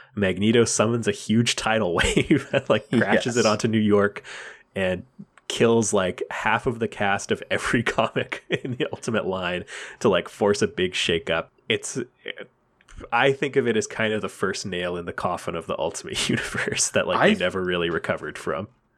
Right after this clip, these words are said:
Speaker 2: My understanding was always that it was, like, the end of,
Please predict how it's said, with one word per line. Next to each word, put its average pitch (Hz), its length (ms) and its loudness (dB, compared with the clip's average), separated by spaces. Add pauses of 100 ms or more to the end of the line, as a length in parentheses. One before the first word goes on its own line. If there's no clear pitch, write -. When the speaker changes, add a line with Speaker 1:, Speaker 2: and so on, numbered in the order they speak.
Speaker 2:
My 117 380 2
understanding 123 840 0
was 107 160 -2
always 107 360 2
that 95 360 0
it 104 180 -2
was, 98 220 -2
like, 90 500 0 (400)
the 92 460 -2 (320)
end 113 360 2
of, 95 160 -4